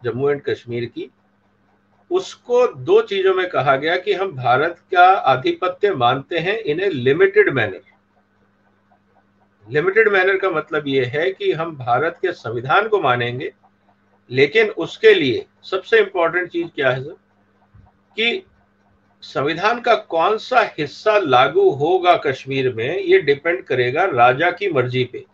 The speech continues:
मतलब राजा उसको approval देगा हर बार, तब जाके वो माना जाएगा। लेकिन जो तीन चार चीजें हैं जिसके कारण जो जे एंड के उप-, जे एंड के के ऊपर, अ,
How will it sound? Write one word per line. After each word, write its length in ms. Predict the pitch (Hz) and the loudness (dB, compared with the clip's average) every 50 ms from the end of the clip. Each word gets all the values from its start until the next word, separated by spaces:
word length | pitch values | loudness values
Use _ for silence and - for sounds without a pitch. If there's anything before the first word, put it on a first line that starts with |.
| _ _ _ _ _ _ 131 | _ _ _ _ _ _ -6
मतलब 320 | 139 139 202 196 160 127 | 0 2 2 2 4 4
राजा 300 | 123 127 143 151 202 214 | 6 6 6 6 6 4
उसको 260 | 202 185 175 - - | 4 4 2 2 2
approval 560 | - - 147 151 - 175 190 202 220 214 190 | 2 2 2 0 0 2 4 6 6 6 6
देगा 380 | 147 143 147 165 185 185 143 123 123 | 6 4 6 6 6 4 4 4 2
हर 120 | 131 143 | 2 2
बार, 360 | 135 127 120 110 95 - - _ _ _ _ _ _ _ _ _ _ _ _ _ _ _ _ _ _ _ _ _ _ _ _ _ _ - | 2 4 4 2 2 0 -4 _ _ _ _ _ _ _ _ _ _ _ _ _ _ _ _ _ _ _ _ _ _ _ _ _ _ 2
तब 140 | 220 233 220 | 2 2 4
जाके 360 | 185 190 180 175 - - 196 | 6 6 6 6 6 4 4
वो 340 | 190 170 175 190 220 226 226 143 | 4 6 4 4 4 2 0 -4
माना 380 | 131 135 120 123 127 151 170 | -2 2 2 4 4 4 4
जाएगा। 460 | 165 156 139 123 123 123 139 175 220 226 | 6 6 6 6 6 4 4 2 0 0
लेकिन 480 | 180 139 135 151 165 156 - 262 254 | 2 4 4 4 4 2 -2 -6 0
जो 120 | 233 240 226 | 2 2 2
तीन 360 | 226 - 220 226 247 254 240 | 2 0 -2 -2 -2 -2 -2
चार 260 | - 240 233 226 196 | 2 2 2 2 2
चीजें 400 | - - 180 165 151 160 147 135 | 0 -2 -4 -2 0 2 2 2
हैं 400 | 127 135 131 117 104 95 95 - _ 117 | 2 0 -2 -2 -2 -4 -8 -12 _ -10
जिसके 360 | 120 131 123 - - 190 180 | -8 -8 -6 -2 0 0 0
कारण 520 | 156 - 143 123 120 117 107 110 131 160 - _ _ _ _ _ _ _ _ _ _ _ _ _ _ _ - _ - | 2 2 4 4 4 4 2 0 -2 -4 -10 _ _ _ _ _ _ _ _ _ _ _ _ _ _ _ -20 _ -14
जो 460 | 131 131 143 147 151 135 170 190 190 - _ _ - | -6 -2 0 0 2 2 0 0 0 -2 _ _ -4
जे 400 | 127 131 127 131 131 120 127 143 | -2 0 0 0 2 4 4 4
एंड 140 | 165 185 175 | 4 4 2
के 80 | - 180 | 2 2
उप-, 380 | 165 160 147 - _ _ 135 | 2 0 -2 -6 _ _ -4
जे 160 | 123 131 147 | 0 2 4
एंड 140 | 165 175 180 175 | 4 2 2 2
के 120 | 185 175 | 2 2
के 100 | 175 180 | 2 0
ऊपर, 540 | 165 143 135 131 _ - - 110 104 104 127 - _ _ _ _ _ _ _ _ _ _ _ _ _ - | -2 -2 -4 -4 _ 2 4 4 2 0 -4 -10 _ _ _ _ _ _ _ _ _ _ _ _ _ -2
अ, 240 | 120 117 113 117 | 0 0 2 2